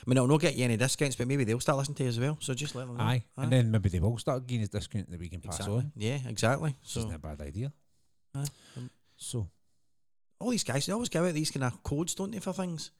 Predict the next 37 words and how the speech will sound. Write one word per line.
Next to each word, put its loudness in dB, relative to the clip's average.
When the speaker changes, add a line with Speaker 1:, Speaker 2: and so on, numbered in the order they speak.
Speaker 2:
I 0
know. 4
Speaker 1:
Aye. -4
Speaker 2:
I 2
did 2
think, -2
is -2
there 4
a 4
way 4
that 0
we -4
could -4
be, -2
like, -4
influencers -2
or -4
something -6
like -6
that? -14
On, -8
but -4
again, -8
with 8
what 8
you 2
and 0
I 0
have 0
got -6
on -2
at -4
the -8
minute, -2
Speaker 1:
Uh, 2
we're 4
influencing 0